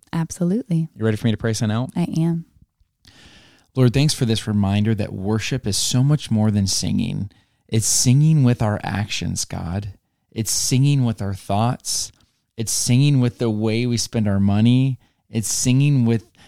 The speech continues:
Speaker 2: the way we treat people who can't do anything for us, God. Worship is something that can be done in prayer. It can be done in so many ways, God. Help us to, uh,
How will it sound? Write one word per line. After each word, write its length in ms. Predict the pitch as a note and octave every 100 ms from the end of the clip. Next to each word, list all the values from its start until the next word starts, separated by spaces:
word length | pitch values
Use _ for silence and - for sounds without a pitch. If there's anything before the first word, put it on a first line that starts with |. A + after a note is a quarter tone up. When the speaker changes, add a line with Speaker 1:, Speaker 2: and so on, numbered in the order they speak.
| _
Speaker 2:
the 100 | A#2
way 220 | G#2+ A#2
we 160 | A#2 G#2+
treat 380 | - A2+ A2+
people 300 | - B2 C3+
who 100 | A2
can't 280 | G#2 F#2+ B2+
do 200 | A#2+ A2 -
anything 440 | A2 A2+ - A2
for 260 | - G#2 G2
us, 180 | G2
God. 380 | - F#2+ G2 G2+ - _ _ _ _ _ _
Worship 560 | - A2+ B2+ C#3 - C#3+
is 100 | A#2+
something 460 | - A#2 A2+ C3+ C3
that 140 | A2
can 140 | - A2+
be 300 | A2 A2 - - - -
done 220 | A#2 A#2+ C3
in 140 | C#3
prayer. 640 | - D3 F3+ C3+ - B2 _ -
It 80 | A#2
can 100 | C#3+
be 80 | C3+
done 220 | C3 B2
in 80 | A2
so 360 | - - C#3+
many 200 | D3+ D#3
ways, 280 | B2+ A2 A2
God. 200 | - A2
Help 200 | A2+ C3
us 200 | E3 -
to, 400 | - C#3 C3 A#2 - - - - -
uh, 260 | - A#2 A2+